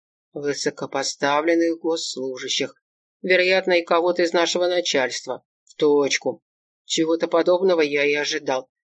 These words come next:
Никогда не понимал, чего им не хватает. Положение, власть, немалые средства. Всё в избытке. Нет, норовят сунуть голову в петлю и затянуть потуже.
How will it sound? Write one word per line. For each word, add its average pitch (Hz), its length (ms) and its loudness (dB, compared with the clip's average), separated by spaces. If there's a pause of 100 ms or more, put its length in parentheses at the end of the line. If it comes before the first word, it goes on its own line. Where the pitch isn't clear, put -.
(120)
Никогда 185 520 0
не 190 100 2
понимал, 180 440 0
чего 165 240 0
им 165 120 0
не 165 80 -2
хватает. 156 520 -4 (340)
Положение, 151 720 0
власть, 147 340 -4
немалые 139 460 0
средства. 147 680 -4 (160)
Всё - 300 -2
в 175 100 -2
избытке. 165 540 -2 (340)
Нет, 143 560 -2
норовят 160 400 2
сунуть 165 320 0
голову 160 300 0
в 156 120 -12
петлю 170 360 2
и - 20 4
затянуть 165 460 0
потуже. 170 600 0